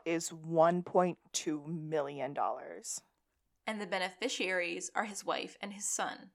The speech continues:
Speaker 1: Sean just kinda drops his head and said, "Gus, I know who the killer is."
Speaker 2: Yeah, I know who's trying to kill this guy.
Speaker 1: We go back to the arena.
Speaker 2: It's a packed stadium. And Sean is standing alone in a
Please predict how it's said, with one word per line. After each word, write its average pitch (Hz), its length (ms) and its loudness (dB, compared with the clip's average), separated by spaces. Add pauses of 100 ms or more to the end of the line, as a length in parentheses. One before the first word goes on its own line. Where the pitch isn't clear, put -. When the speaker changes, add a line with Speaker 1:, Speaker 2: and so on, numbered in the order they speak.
Speaker 1:
Sean 196 540 10
just 190 180 0
kinda 175 240 4
drops 170 380 6
his 156 140 -4
head 160 260 4
and 165 140 -4
said, 160 280 -2
"Gus, 185 400 8 (680)
I 208 100 8
know 185 180 6
who 185 140 -4
the 160 80 -6
killer - 360 -4
is." - 260 -6 (140)
Speaker 2:
Yeah, - 300 -6
I 208 100 -2
know 202 160 -4
who's 190 200 -8
trying 156 160 -6
to - 80 -12
kill 180 160 -12
this - 220 -8
guy. - 320 -10 (420)
Speaker 1:
We 202 100 8
go 214 120 12
back 208 160 12
to 196 80 -2
the 190 100 8
arena. 160 400 2 (380)
Speaker 2:
It's - 180 -4
a 185 60 0
packed - 640 2 (180)
stadium. - 720 -4 (640)
And 214 600 -2 (340)
Sean 294 460 4
is 440 100 -2
standing 311 400 2
alone 196 640 0
in 190 160 -4
a 180 160 -4